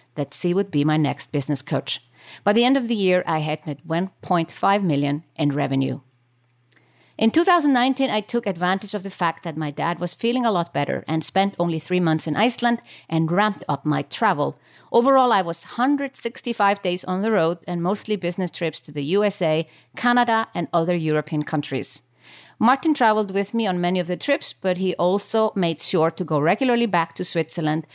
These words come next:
to take care of the boys. I was in two masterminds in two thousand nineteen. That wasn't really the original plan, but when my previous business coach offered a special seven-figure mastermind,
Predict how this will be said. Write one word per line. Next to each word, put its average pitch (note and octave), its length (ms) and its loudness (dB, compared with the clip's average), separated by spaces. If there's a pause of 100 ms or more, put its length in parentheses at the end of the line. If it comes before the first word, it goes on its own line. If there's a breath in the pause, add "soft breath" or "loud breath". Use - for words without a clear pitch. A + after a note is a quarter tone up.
(140 loud breath)
to F3 100 -12
take E3+ 200 -2
care C#3+ 260 0
of - 160 -8
the D3+ 100 -4
boys. - 480 -4 (580 loud breath)
I F3+ 120 4
was F#3 160 2
in F#3 100 2
two D#4 160 2
masterminds F#3 640 2
in F3+ 100 -4
two E3+ 120 -8
thousand E3 320 -2
nineteen. A#3 520 0 (400 loud breath)
That G#3+ 140 2
wasn't D4+ 320 2
really G3 240 4
the E3+ 140 2
original D#3 480 0
plan, G#3+ 580 0
but E3+ 220 0
when G3+ 200 4
my G3+ 140 2
previous B3+ 480 0
business F#3+ 380 -2
coach D3 400 -4
offered E3+ 320 -2
a D3+ 40 -4
special F#3+ 460 -2
seven-figure E3+ 580 -2
mastermind, D#3+ 540 0